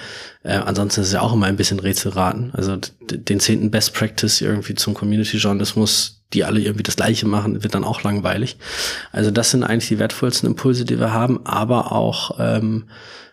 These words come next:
ähm, Produktdifferenzierung, äh, also, äh, unterschiedliche Produkte zu bewerten. Ähm, das sind auch wertvolle Impulse, die wir haben. Die,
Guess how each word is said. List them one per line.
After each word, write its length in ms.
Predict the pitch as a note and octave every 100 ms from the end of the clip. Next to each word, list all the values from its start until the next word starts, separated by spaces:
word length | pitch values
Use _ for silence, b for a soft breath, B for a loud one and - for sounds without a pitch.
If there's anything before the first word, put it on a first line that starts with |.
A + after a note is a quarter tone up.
| _
ähm, 680 | - G#2+ G#2+ G#2+ G#2+ G#2 - -
Produktdifferenzierung, 1160 | A2+ B2+ - A#2 A#2+ A2 - D#3+ G#2+ G2+ G#2
äh, 20 |
also, 680 | - G2+ - G2+ G2+ G2+ G2 -
äh, 120 | G2
unterschiedliche 500 | F#2+ B2 - A2+ A2
Produkte 680 | A2 A2 - A#2 A2 A2 -
zu 160 | - A2
bewerten. 580 | A2 B2+ C3+ F2+ F#2+ F2+
Ähm, 760 | G2 G2 F#2+ F#2+ G2 F#2+ - -
das 160 | F#2+ -
sind 100 | F#2+
auch 220 | A#2+ -
wertvolle 340 | F#2+ - F#2+
Impulse, 400 | F2 - G#2 F#2+
die 160 | F2 G2
wir 160 | F2+
haben. 300 | F2+ E2+ F2+ - -
Die, 300 | G2 G2 F2+